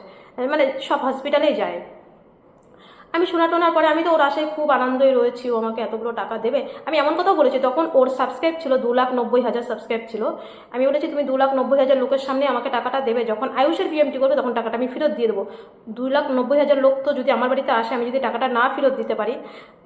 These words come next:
তারা তো আমার বাড়িতে এসে হন্না করবে, হন্না করবে, তাই তো? নাকি আমি কি বললাম, ঠিক বললাম?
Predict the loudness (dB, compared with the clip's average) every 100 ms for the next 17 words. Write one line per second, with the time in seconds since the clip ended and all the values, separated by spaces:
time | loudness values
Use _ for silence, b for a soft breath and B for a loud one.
0 | -10 -2 0 0 -4 -6 -2 2 2 2
1 | 0 0 -2 0 2 2 0 -4 -8 -16
2 | -16 -4 0 2 0 2 0 0 -2 -2
3 | -4 -8 -4 -2 -2 -4 -6 -6 -4 -4
4 | -6 -12